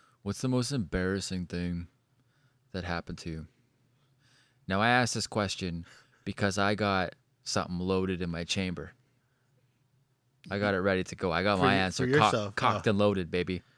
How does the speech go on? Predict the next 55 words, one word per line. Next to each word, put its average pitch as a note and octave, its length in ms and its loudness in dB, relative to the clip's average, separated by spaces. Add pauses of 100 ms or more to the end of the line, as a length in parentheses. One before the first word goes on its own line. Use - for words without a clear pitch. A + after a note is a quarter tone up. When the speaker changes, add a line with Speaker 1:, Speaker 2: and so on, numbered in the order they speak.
(440)
Speaker 2:
I F#2+ 60 -10
don't G#2+ 160 -6
know F2 80 -8
what's F#2+ 160 -14
the G#2+ 60 -10
most F#2+ 160 -10
embarrassing G2 440 -8
that F#2+ 140 -8
ever F#2+ 120 -10
happened F#2+ 280 -10
to F#2 40 -12
me. G#2+ 200 -10 (340)
One A#2+ 140 -2
time, A#2+ 260 0
I, A2 60 0
when A2 300 -6
we, A#2+ 120 0
when B2 280 -4
we A#2 40 -2
went A#2+ 140 0
out A#2 80 -4
eating, A#2+ 240 -2
that G#2+ 120 -2
one A2+ 140 -2
time A2 260 -2
I G2+ 120 -2
sneezed A2 460 -6
and, G2+ 100 -6
like, G2 160 -4
I G#2 60 -4
got G#2 180 -6
food B2+ 200 -4
all G#2+ 100 -2
over A2+ 100 -2
my G2+ 120 -8 (120)
face A2 340 -8
in A#2 60 -14
front G#2+ 220 -6
of G2+ 40 -6
you G#2 80 -6
guys. G#2 140 -8
Speaker 1:
Okay, - 180 2
you C3 80 2
have D3+ 180 2
to F#3+ 80 -2
explain B2+ 460 2
that G#2+ 300 2
because G2 180 -4
that A2 140 2
sounds G2+ 220 -2
like E2+ 120 -6
nothing. F#2+ 540 -2 (640)
<laughs> E3 40 2 (880)
You A2+ 120 0
sneezed C#3+ 760 4